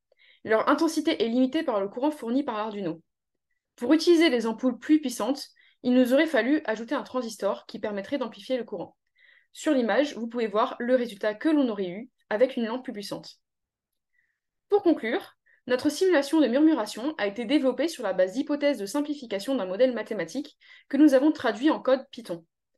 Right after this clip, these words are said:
Ce modèle peut être piloté en jouant avec différents paramètres, donc sa, dont sa stabilisation dépend. En nous appuyant sur ce modèle, nous avons réalisé une sculpture en plexiglas transparent qui représente la simulation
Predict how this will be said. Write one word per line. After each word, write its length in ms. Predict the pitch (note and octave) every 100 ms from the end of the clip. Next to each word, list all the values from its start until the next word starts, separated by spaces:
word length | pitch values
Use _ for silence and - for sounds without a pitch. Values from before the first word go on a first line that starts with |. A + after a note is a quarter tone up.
| _ _ _
Ce 180 | - D4+
modèle 420 | D4+ D#4 D#4 D4
peut 100 | A3+
être 160 | F#3+ -
piloté 480 | G#3+ G3 G3 E4+ -
en 100 | G#3
jouant 280 | G3 A#3+ B3+
avec 200 | F#3 F3+
différents 380 | G#3+ A#3+ G#3
paramètres, 460 | F3+ E3+ E3+ C#4+ - _ - _
donc 260 | F3+ B3+ E4+
sa, 120 | A#3+ A#3 -
dont 180 | - D#4+
sa 160 | C#4+
stabilisation 600 | - C4 C4 A#3+ G3+ D4 D#4
dépend. 340 | A#3+ - - _ _ _ _ _ _ _ _ _ _
En 120 | F4
nous 160 | F#4+ F4
appuyant 260 | - C#4+
sur 160 | C#4 G#3
ce 100 | F#3+
modèle, 300 | F3 G#3+ G4 G4+ -
nous 200 | C4 C4
avons 200 | C4 B3+
réalisé 520 | B3 A#3+ A3+ G#3+ A3
une 80 | G3
sculpture 440 | F#3 - - A3
en 80 | F#3
plexiglas 500 | F3 F3+ - F3 E3+
transparent 600 | - D4+ D4+ G3 F#3+ C4 -
qui 140 | D4+
représente 500 | D4 D4+ C4+ C4 C4+
la 100 | F#3
simulation 680 | - C#4 C#4 G3 G3 B3+ D4